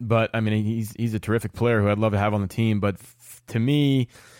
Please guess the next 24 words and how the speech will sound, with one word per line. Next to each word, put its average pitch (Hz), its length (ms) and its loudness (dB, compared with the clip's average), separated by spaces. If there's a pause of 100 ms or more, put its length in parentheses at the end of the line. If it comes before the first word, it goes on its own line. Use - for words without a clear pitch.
(640)
I 151 80 0
th-, - 340 -14
you 139 120 -6
know, 104 180 0
he's, 165 460 -4
I, - 260 -8
I 170 140 2
don't 175 240 2
think 147 160 0
he's, 120 480 -2
I, 98 140 -2
I 147 40 -2
guess 165 160 -2
a 151 60 -2
lot 139 80 4
of 160 80 -2
people 127 180 0
have 110 80 0
identified 113 460 0
him 113 160 0
as, 104 160 -2
like, 104 160 -4
the 123 220 2
other 113 440 2